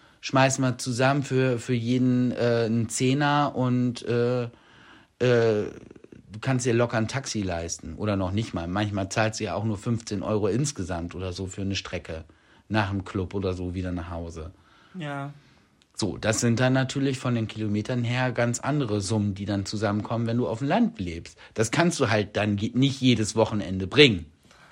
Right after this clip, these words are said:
Speaker 2: Auf der anderen Seite ist es nicht aber so, dass man auf dem Land,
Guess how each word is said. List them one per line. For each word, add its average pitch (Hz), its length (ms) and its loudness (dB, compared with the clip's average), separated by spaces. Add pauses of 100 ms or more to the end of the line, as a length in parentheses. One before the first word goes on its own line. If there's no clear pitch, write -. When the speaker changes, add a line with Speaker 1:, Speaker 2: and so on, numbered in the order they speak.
(180)
Speaker 2:
Auf 156 140 -4
der 127 160 -6
anderen 160 320 -6
Seite 156 420 -2
ist 139 220 -12
es 151 80 -12
nicht 147 240 -10
aber 139 180 -6
so, 139 160 -8
dass 143 180 -10
man 143 160 -8
auf 117 180 -10
dem 135 180 -10 (180)
Land, 135 540 -6